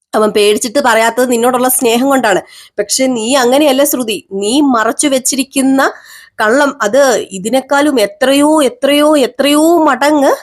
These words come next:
ഏഹ്, ഒരു വലിയൊരു കള്ളമാണ്. അത് ആരെങ്കിലും അറിഞ്ഞു കഴിഞ്ഞിട്ടുണ്ടെങ്കിൽ നമ്മുടെ തൊലി ഉരിയുന്ന പോലത്തെ നാണക്കേട് വരെയല്ലേ നമുക്ക് ഉണ്ടാവുന്നത്, നിനക്ക് ഉണ്ടാവുന്നത്, നീ നാണം കെട്ട് പോവില്ലേ?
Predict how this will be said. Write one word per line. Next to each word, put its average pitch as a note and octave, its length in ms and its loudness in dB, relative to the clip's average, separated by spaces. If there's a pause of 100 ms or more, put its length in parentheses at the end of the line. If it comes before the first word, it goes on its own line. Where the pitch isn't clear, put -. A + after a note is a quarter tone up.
(260)
ഏഹ്, A#3+ 320 0
ഒരു C4 200 -2
വലിയൊരു C#4 380 0
കള്ളമാണ്. C4 540 0 (360)
അത് G3+ 180 -2 (200)
ആരെങ്കിലും C4+ 420 0
അറിഞ്ഞു B3 280 0
കഴിഞ്ഞിട്ടുണ്ടെങ്കിൽ C#4 520 0
നമ്മുടെ B3+ 320 -2 (160)
തൊലി B3 300 2
ഉരിയുന്ന C#4+ 360 0
പോലത്തെ C#4 360 0
നാണക്കേട് D4 640 0
വരെയല്ലേ D4 340 2
നമുക്ക് C4 280 -2
ഉണ്ടാവുന്നത്, A#3+ 380 -2
നിനക്ക് A#3+ 220 -2
ഉണ്ടാവുന്നത്, A#3+ 380 0
നീ B3 80 -2
നാണം C#4 400 0
കെട്ട് E4+ 180 -2
പോവില്ലേ? C4+ 400 0